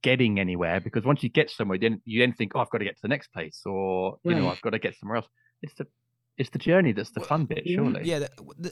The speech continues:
Speaker 3: and the,
Speaker 2: Exactly.
Speaker 3: the destination is so opaque, 'cause what is the destination?
Speaker 2: Right.
Speaker 3: You know,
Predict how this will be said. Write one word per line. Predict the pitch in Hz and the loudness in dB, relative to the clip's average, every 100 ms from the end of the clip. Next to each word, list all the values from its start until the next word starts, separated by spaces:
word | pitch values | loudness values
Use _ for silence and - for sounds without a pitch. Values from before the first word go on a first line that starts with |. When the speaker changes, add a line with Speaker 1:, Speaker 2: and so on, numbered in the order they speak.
| - | -2
Speaker 3:
and | 180 208 | 2 4
the, | |
Speaker 2:
Exactly. | 185 233 240 165 | 4 2 0 0
Speaker 3:
the | |
destination | 202 190 180 180 - 147 | 0 0 0 0 0 0
is | 131 | -2
so | - 135 | 0 2
opaque, | 131 131 156 160 - - - | 2 0 -2 -6 -10 -16 -12
'cause | 127 - | -10 -8
what | 156 156 | -6 -4
is | 175 | -6
the | 147 | -4
destination? | 117 101 - 98 90 85 - 82 80 _ _ _ _ _ _ | -2 -4 -4 -6 -4 -6 -10 -12 -14 _ _ _ _ _ _
Speaker 2:
Right. | 151 160 | -6 -4
Speaker 3:
You | 131 | -2
know, | 92 | -2